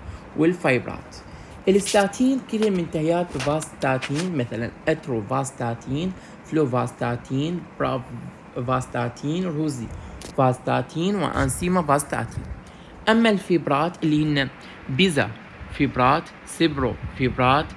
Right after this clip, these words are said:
فينو فيبرات، أنجيمفرازول. تمام. أما ذني أقل استخدامًا، تمام، وأكث-، وكذلك أركز على الأذر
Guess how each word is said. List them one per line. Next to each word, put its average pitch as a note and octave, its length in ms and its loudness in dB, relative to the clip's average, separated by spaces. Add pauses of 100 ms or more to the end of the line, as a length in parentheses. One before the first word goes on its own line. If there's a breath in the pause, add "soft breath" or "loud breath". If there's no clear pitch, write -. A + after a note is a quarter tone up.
(300 loud breath)
فينو E3 400 0 (260)
فيبرات، B2+ 520 2 (260)
أنجيمفرازول. B2 1040 0 (340)
تمام. G2+ 220 -6 (600 loud breath)
أما A3+ 160 6
ذني G#3+ 360 2
أقل F#3 260 0
استخدامًا، C#3 880 0
تمام، C#3 400 0 (360 loud breath)
وأكث-، A3 540 0
وكذلك A3 500 0
أركز F#3 380 0
على C#3+ 200 2
الأذر D#3+ 400 4